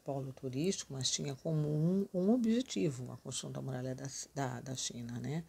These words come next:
Era para proteger o país contra a invasão de povos inimigos. Além,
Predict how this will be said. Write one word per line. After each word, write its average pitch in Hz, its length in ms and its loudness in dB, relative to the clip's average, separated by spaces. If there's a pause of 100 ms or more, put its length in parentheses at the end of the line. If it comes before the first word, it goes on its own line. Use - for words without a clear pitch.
(400)
Era 139 240 0
para 147 260 -6
proteger 196 720 6
o 151 80 2
país 160 360 0
contra 156 360 -4
a - 20 -2
invasão 165 640 -4 (420)
de 151 120 -8
povos 131 520 -4
inimigos. 131 720 -4 (1500)
Além, 196 580 6